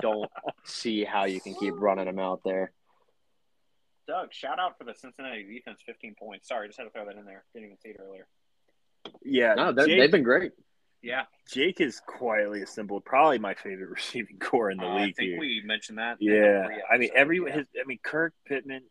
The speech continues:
Speaker 3: and Deontay are just all so
Speaker 2: Solid.
Speaker 3: solid, and you literally have, like, two of my favorite rookies in Olave and Dobbs, uh, who, I mean, obviously flashed this week.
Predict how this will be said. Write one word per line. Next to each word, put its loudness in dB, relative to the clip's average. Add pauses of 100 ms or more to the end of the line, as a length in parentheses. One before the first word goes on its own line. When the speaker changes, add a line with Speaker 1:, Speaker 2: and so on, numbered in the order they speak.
Speaker 3:
and -16
Deontay -2
are -2
just -12
all 8
so -4
Speaker 2:
Solid. -4
Speaker 3:
solid, 2
and -6
you -4
literally 2
have, 0
like, -6
two -6
of -6
my -4
favorite -8
rookies -8
in -6
Olave 2
and -10
Dobbs, -2 (440)
uh, 2 (120)
who, 4 (200)
I -8
mean, -8
obviously 0
flashed 6
this -4
week. 0